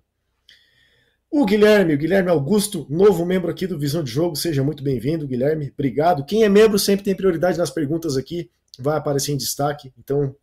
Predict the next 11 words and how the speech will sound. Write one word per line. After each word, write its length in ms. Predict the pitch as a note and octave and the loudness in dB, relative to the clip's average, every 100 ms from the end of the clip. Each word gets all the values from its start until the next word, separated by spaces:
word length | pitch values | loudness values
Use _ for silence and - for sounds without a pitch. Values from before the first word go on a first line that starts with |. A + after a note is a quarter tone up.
| _ _ _ _ | _ _ _ _
um 60 | C#3 | -6
abraço 460 | A2+ C3+ D3 C#3+ | -4 0 -2 -2
e 20 | C#3 | -4
obrigado 400 | B2+ B2 C3+ C3 | -4 -2 -2 -2
ao 80 | |
Guilherme 300 | B2 B2 C3+ | -4 -4 -6
que 100 | C3+ | -8
tá 100 | C3+ C3 | -12 -10
contribuindo 500 | C3+ B2 B2 B2 B2 | -8 -8 -8 -8 -10
conosco 400 | B2+ A#2+ A#2 A#2 | -12 -10 -12 -14
aqui. 220 | - _ | -20 _